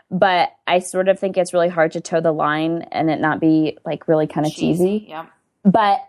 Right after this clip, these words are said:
Speaker 1: so many people have recommended it to me, so I may have to add that to my list.
Speaker 2: Okay, well, when, I'm not big into Christian fiction either, so whatever, off air, you need to send me an email of whatever you like because it's hard
Speaker 1: Okay.
Speaker 2: for me as well.
Speaker 1: Yeah, yeah.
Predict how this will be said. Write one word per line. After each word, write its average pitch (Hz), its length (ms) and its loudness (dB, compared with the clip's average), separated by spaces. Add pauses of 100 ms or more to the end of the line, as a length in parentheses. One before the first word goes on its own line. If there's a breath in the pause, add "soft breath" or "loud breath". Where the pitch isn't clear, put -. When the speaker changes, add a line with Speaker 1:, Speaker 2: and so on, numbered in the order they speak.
Speaker 1:
so 220 340 0
many 226 260 -4
people 185 280 -4
have 170 160 -2
recommended 151 480 -4
it 123 100 -16
to 143 100 -14
me, 135 160 -12
so - 140 -2
I 165 40 2
may 170 120 -4
have 170 160 -6
to - 120 -4
add 151 100 0
that 123 120 -2
to - 80 -16
my 123 120 -12
list. 82 260 -12 (140)
Speaker 2:
Okay, 226 200 -8
well, 214 180 -6
when, 208 180 -12
I'm 240 260 -6
not 262 220 -4
big 226 100 -8
into 220 160 -12
Christian 208 340 -20
fiction 180 320 -14
either, 160 300 -14
so 175 220 -10
whatever, 190 400 -8
off 208 320 2
air, 202 200 -6
you 185 140 -10
need 190 120 -12
to 185 60 -14
send 196 160 -14
me 180 80 -12
an 165 80 -14
email 165 420 -6
of 160 100 -12
whatever 165 300 -8
you 151 140 -14
like 135 300 -4
because 170 240 -16
it's 180 140 -14
hard 202 180 4
Speaker 1:
Okay. 160 160 2
Speaker 2:
for - 60 -6
me 147 100 -16
as 135 100 -16
well. 107 300 -10 (240)
Speaker 1:
Yeah, 175 300 -2 (140)
yeah. 170 220 -4